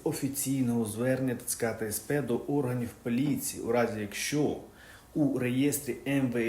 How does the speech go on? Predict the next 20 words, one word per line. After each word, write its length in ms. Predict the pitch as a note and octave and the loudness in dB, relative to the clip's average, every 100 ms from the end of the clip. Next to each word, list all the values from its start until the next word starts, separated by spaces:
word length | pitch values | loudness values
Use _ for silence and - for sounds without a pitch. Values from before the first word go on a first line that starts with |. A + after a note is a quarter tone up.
| B2 E3 | 4 4
С 180 | E3+ - | 2 -2
є 240 | A2 C3 | 0 2
відповідна 500 | C#3+ C3+ A2+ A#2+ C#3 | 2 2 0 0 0
інформація 840 | B2 A#2 A2+ G#2+ A#2+ D3+ E3 D3+ C#3+ | 0 -2 -4 -4 -2 -2 -2 -4 -2
щодо 600 | - - - C#3+ D3 D3 | -2 -2 2 4 4 2
так 380 | D3 B2+ B2 A#2+ | 0 0 0 0
званого 760 | A2 A#2 B2+ C3+ C3 A#2+ B2+ | -2 2 2 4 2 2 0
розшуку 640 | A2+ B2+ D3 - C#3+ C3+ - - | 0 2 2 2 -2 -4 -8 -8
ц-, 60 | G#2 - - - | -12 -14 -16 -6
Т 120 | B2 | -4
Ц 180 | - A#2 | -4 -2
К 240 | A#2+ B2 | 0 0
та 340 | B2 A#2 A2 - | 0 -2 -2 -2
С 160 | A#2 - | -2 -2
П. 260 | A2 F2+ - - - | -4 -6 -6 -16 -8
Тобто, 260 | D3 D3+ C#3 | -6 -4 -4
коли 260 | A2 B2+ | 0 2
є 200 | B2+ A#2 | 2 2
ото 260 | A#2+ G#2+ A2 | 2 0 -2
повідомлення 800 | A2+ A2 A2 C#3 D#3 C3 B2 | -2 -2 0 0 2 2 0